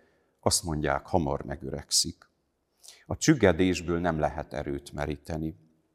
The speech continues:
Valamit tehát tenni kell, és az advent erre a válasz, hogy nem csak tenni kell,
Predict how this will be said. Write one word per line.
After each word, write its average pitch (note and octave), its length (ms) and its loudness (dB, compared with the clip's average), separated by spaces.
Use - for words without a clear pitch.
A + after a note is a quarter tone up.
Valamit A#2 400 6
tehát G2 360 0
tenni F#2+ 380 2
kell, F2+ 440 2
és - 180 -6
az E2 120 -2
advent G#2+ 560 2
erre F#2+ 260 2
a E2+ 220 -4
válasz, C2 600 -8
hogy D#2 80 -10
nem G2 160 -2
csak - 260 -2
tenni E2 320 -4
kell, E2+ 400 -2